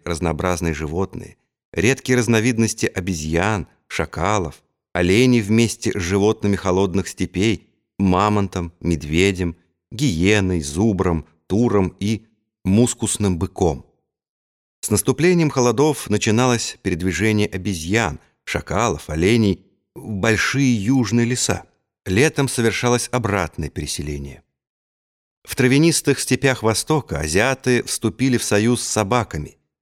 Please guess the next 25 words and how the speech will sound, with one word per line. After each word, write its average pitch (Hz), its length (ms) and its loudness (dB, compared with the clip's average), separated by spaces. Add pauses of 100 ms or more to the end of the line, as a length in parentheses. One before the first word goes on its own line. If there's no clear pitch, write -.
(200)
огромные 87 440 0
стаи 92 260 2
которых 92 460 0
бродили 87 440 0
среди 87 320 -4
степей. - 640 -8 (300)
Стойкая 107 580 2
и 95 60 2
понятливая 92 540 2
собака 90 460 0
вместе 76 360 -4
с - 40 -10
человеком 80 500 -2
вела 82 220 0
борьбу 85 280 -2
против 98 540 -4
крупных 101 460 -2
хищников, - 720 -6 (500)
помогала 85 440 2
ему 85 260 4
охотиться 90 800 -4 (220)
за 90 220 2
туром 92 320 0
и 87 140 -8
лошадью, 98 640 -2